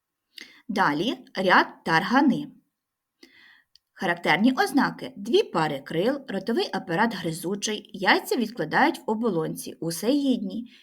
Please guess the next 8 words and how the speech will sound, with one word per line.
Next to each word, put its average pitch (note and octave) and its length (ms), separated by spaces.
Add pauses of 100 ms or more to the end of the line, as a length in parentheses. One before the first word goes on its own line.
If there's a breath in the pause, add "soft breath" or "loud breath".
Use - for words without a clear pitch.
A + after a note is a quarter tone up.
(100)
є C4 200
коменсалами F#3+ 920 (120)
та C4 140
переносниками C#4+ 840
інфекційних G3 840 (840 loud breath)
хвороб D4 360 (120)
і C#4+ 300
гельмінтозів. F#3+ 800